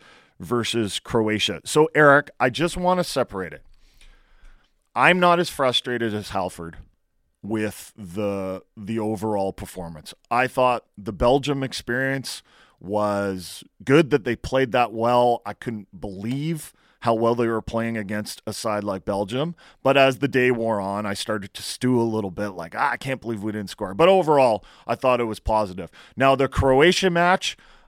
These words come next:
um, for me, it was disappointing, but definitely not as disappointing for me as it was for Halford, which he's explained. But you said that we changed our expectations.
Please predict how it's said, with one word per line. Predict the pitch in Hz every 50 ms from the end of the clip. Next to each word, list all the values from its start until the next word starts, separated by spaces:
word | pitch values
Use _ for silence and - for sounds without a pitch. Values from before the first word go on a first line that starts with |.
| _ - 123
um, | 123 123 120 123 123 123 120 - -
for | - - - - 139 135 127
me, | 127 131 143 165 180 196 208 214 208 175 - _ _ _ _ _ _ _ _ -
it | 135 143 143 127
was | 135 135 127 -
disappointing, | - 143 156 - - 160 - - 139 135 139 151 139 156 156 151 151 151 143 117
but | - 135 127 123 - - 101 - _ _ _
definitely | - 156 156 160 - 180 175 175 170 160
not | 139 131 131 135 131
as | 135 - -
disappointing | - 127 - - 113 - - 120 120 123 120 117 107
for | - - 110
me | 107 107 113 113 117 120 120 117 -
as | - 113 110 90 113
it | 113 -
was | 87 101 107 107 107 107 101 - - - _ _ _ _ _
for | - 110 98
Halford, | - - 104 120 143 - - 196 196 202 180 175 -
which | - 107 120 - -
he's | - 127 135 110 113
explained. | 123 - - - 104 101 104 107 123 170 180 - - - _ _ _ -
But | 110 - 196 208 226 170 147 - - - - _ _ _ _ _ -
you | 104 117 160 202 240
said | 220 - - 175 170 170
that | 151 165 135 127
we | 139 135 131
changed | - - 143 131 135 143 131 - 131
our | 120 113
expectations. | 117 110 - - - 110 101 - - 113 101 95 87 - 90 85 78 -